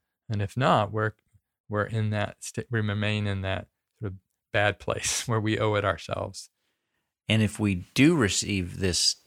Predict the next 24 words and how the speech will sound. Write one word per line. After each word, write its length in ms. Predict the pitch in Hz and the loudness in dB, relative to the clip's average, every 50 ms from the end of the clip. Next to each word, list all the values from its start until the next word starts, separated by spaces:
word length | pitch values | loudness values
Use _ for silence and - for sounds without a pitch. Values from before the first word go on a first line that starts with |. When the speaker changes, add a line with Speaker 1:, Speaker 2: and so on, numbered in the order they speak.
| _ _ _ _ - 95 87 | _ _ _ _ -10 -10 -2
Speaker 2:
debt 340 | 95 - 101 113 120 - _ | 2 2 2 2 2 -2 _
payment, 480 | - 107 95 90 90 87 87 87 82 - - | -2 0 0 2 2 0 0 -2 -4 -4 -2
what's 400 | 104 98 98 95 90 - - - | 2 4 4 4 4 2 2 2
amazing 1000 | - 101 95 95 98 98 101 101 107 120 131 131 113 98 95 90 87 87 90 | 2 2 2 2 4 4 4 4 6 6 6 4 4 2 0 0 -2 -2 -2
about 460 | 92 - 95 90 92 92 90 90 85 - | -4 -2 0 2 2 2 2 0 -2 -2
the 400 | - 95 82 78 78 78 - - - _ _ | 0 0 2 2 0 -2 -4 -10 -14 _ _
good 180 | - 101 87 71 | -2 -2 0 2
news, 460 | 92 95 85 78 80 82 - - - - | 2 0 0 0 -2 -2 -4 -6 -6 -6
as 240 | - 82 76 - - _ - | -6 -6 -6 -6 -8 _ -14
you 80 | 87 | -12
call 300 | - - 87 82 78 80 | -6 -2 0 0 0 0
it, 140 | 80 76 - - _ | -2 -4 -6 -10 _
is 500 | - 110 101 95 92 90 87 87 87 - - - - - - - _ _ _ _ _ _ _ - | -4 -2 0 2 2 0 0 0 -2 -4 -4 -8 -16 -20 -20 -20 _ _ _ _ _ _ _ 2
that 140 | 107 104 98 | 4 4 4
it's, 300 | 101 90 - - - - | 4 4 4 2 2 2
it's 220 | - 104 90 - - | 0 -2 -2 0 4
not 260 | 117 117 120 85 95 | 4 4 4 4 2
just 280 | 107 110 104 - - | 0 0 0 2 2
a 60 | 101 95 | 0 2
debt 300 | 87 95 98 98 - - | 2 4 2 2 2 0
payment 460 | - 98 98 95 92 90 - - - | 0 0 2 2 2 0 -2 -4 -2
that 300 | 101 90 82 - 95 98 | -2 -2 -2 -2 -4 -4
brings 360 | 98 98 98 98 95 90 92 | -2 0 2 2 0 0 0
you 480 | 95 95 90 90 90 87 85 85 80 | 0 0 0 0 0 0 -2 -2 -4